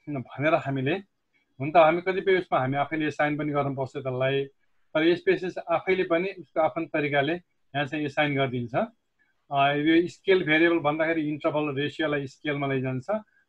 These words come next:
नोमिनल भनेको चाहिँ by name itself भन्ने भयो। र अर्को चाहिँ ordinal हुन्छ, यसमा ordinal यहाँ देखाएको छैन होला। अ, तर ordinal scale, अ, variable पनि यसले चाहिँ एप्लिकेबली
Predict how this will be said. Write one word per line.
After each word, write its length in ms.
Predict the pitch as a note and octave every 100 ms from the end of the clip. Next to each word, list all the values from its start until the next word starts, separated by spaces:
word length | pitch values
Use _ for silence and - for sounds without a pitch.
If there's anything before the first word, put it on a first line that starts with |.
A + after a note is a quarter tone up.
| _
नोमिनल 460 | C3 D3 E3+ F3 E3+
भनेको 260 | C#3+ C#3 C#3+
चाहिँ 300 | D#3+ D3+ B2+
by 140 | C#3+
name 400 | C#3+ D3 D3+ D3+
itself 300 | C#3 - C#3+ B2+
भन्ने 240 | C3 C3
भयो। 320 | B2+ E3+ G#3+ - _ _ _ -
र 260 | D3 D#3 E3
अर्को 180 | E3 E3+
चाहिँ 200 | F3 F3
ordinal 320 | F3 E3+ E3+
हुन्छ, 260 | D#3+ D3 G#3+
यसमा 380 | F#3 - D#3
ordinal 280 | D3+ D3+ D3
यहाँ 160 | C#3 C3+
देखाएको 320 | C3 C3+ C3+
छैन 240 | - C3+
होला। 240 | B2+ B2 E3+
अ, 1080 | G#3+ _ _ _ _ _ - C3 B2+ B2+
तर 140 | B2+ D#3
ordinal 400 | E3 F3 E3+ E3
scale, 300 | - E3 D#3+
अ, 380 | D#3 D3+ C#3+ C#3 -
variable 580 | C#3+ B2+ C#3+ D3 D3+ C#3+
पनि 240 | - E3+
यसले 180 | D#3 C#3+
चाहिँ 200 | D#3+ D3+
एप्लिकेबली 640 | - D3+ C3 C#3 C3+ C#3+